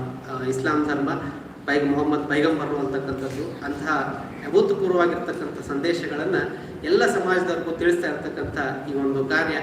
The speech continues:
ನಿಜಕ್ಕೂ ಕೂಡ ಶ್ಲಾಘನೀಯವಾಗಿರ್ತಕ್ಕಂಥದ್ದು. ಇದೇ ರೀತಿಯಾಗಿ ನಾವೆಲ್ಲ ನೋಡ್ತಿರ್ತೀವಿ. ಇವತ್ತು ಏನಾಗೈತಿ ಅಂದ್ರೆ ದ್ವೇಷವನ್ನ ಹರಡುವಂಥ ಕೆಲಸ ಆಗ್ತದೆ, ಇವತ್ತು ಸಮಾಜವನ್ನ ಕತ್ತರಿಸುವಂಥ ಕೆಲಸ ಆಗ್ತದೆ. ಆಗ್ಲೇ ನಾವು ಮೊದಲೇ ಹೇಳ್ದಂಗ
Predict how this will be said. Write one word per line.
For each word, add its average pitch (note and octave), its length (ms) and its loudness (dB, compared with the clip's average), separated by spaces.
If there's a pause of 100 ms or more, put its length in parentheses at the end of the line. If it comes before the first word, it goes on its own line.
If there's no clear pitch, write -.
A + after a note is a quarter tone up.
(360)
ನಿಜಕ್ಕೂ F#3 280 4
ಕೂಡ G3 180 6
ಶ್ಲಾಘನೀಯವಾಗಿರ್ತಕ್ಕಂಥದ್ದು. D3+ 1700 0
ಇದೇ D3 160 2
ರೀತಿಯಾಗಿ E3+ 520 4 (400)
ನಾವೆಲ್ಲ D#3+ 380 4
ನೋಡ್ತಿರ್ತೀವಿ. F3+ 500 4
ಇವತ್ತು C#3 420 -4
ಏನಾಗೈತಿ F3 460 2
ಅಂದ್ರೆ E3+ 520 -2 (180)
ದ್ವೇಷವನ್ನ F#3+ 600 6
ಹರಡುವಂಥ E3+ 400 4
ಕೆಲಸ E3 320 -2
ಆಗ್ತದೆ, D3+ 380 -2
ಇವತ್ತು D3 320 -2 (380)
ಸಮಾಜವನ್ನ F3 480 6
ಕತ್ತರಿಸುವಂಥ F3+ 640 2
ಕೆಲಸ D3+ 300 -2
ಆಗ್ತದೆ. C#3 600 -2
ಆಗ್ಲೇ E3 160 4
ನಾವು D#3+ 160 6
ಮೊದಲೇ E3+ 300 2 (120)
ಹೇಳ್ದಂಗ E3+ 460 2